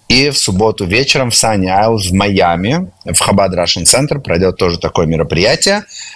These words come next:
А, в пять тридцать вечера начнется мероприятие завтра в Нью-Йорке, в Даунтаун Манхэттене. Оно продлится до восьми вечера. В рамках этого мероприятия будет показан документальный фильм,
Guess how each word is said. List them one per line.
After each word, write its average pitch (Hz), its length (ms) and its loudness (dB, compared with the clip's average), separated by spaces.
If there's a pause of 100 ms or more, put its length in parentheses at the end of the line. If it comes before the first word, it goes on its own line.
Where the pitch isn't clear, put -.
(180)
А, 98 680 2
в - 160 -6
пять 127 300 0
тридцать 127 500 0
вечера 101 440 0
начнется 92 420 0
мероприятие 90 520 0
завтра 85 540 0
в 82 440 0
Нью-Йорке, 85 480 0
в 95 40 -2
Даунтаун 87 340 0
Манхэттене. 85 480 0
Оно 98 160 0
продлится 82 380 -2
до 85 100 2
восьми 82 300 0
вечера. 123 440 0 (760)
В - 80 2
рамках 104 340 -2
этого 92 220 -2
мероприятия 92 540 0
будет 85 280 0
показан 90 380 0
документальный 92 600 0
фильм, 92 420 0